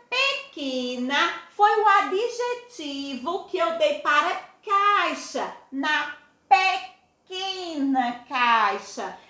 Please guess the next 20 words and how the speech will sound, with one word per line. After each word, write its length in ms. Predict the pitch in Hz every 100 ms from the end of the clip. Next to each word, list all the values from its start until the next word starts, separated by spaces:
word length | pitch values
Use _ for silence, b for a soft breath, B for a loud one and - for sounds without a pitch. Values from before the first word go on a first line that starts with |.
| B
Então, 400 | 359 330 277 -
pequena 680 | 392 508 - 330 311 320 320
é 60 |
o 100 | 320
adjetivo 1200 | 359 370 269 440 508 440 359 370 - 269 262 302
que 120 | -
eu 180 | 330 330
dei 240 | 294 285 -
para 340 | 294 285 311
a 160 | - - 587
caixa. 640 | 523 269 254 - 285 285
Eu 160 | 269 -
falei 380 | 311 302 285 277
que 80 | 349
a 120 | -
caixa 460 | 302 262 294 339
era 480 | 285 285 349 - - - _ -
pequena. 1040 | 254 262 - - 494 440 370 254 190 175 B B B B _
O 60 | - 679 659 571
adjetivo, 880 | 415 403 247 220 - 311 302 240 -